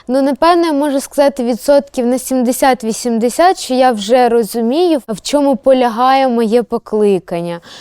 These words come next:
яка основна, ну, напрямок, сфера, в якому закладене моє покликання.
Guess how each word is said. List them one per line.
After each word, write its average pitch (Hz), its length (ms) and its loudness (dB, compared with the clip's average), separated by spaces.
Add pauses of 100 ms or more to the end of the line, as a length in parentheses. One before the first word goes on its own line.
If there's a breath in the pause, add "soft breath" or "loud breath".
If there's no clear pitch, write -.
(120)
яка 247 680 2
основна, 233 880 0
ну, 220 200 0
напрямок, 233 600 0
сфера, 240 720 0 (240 loud breath)
в 220 40 -4
якому 240 400 2
закладене 220 720 0
моє 196 300 -2
покликання. 233 840 -2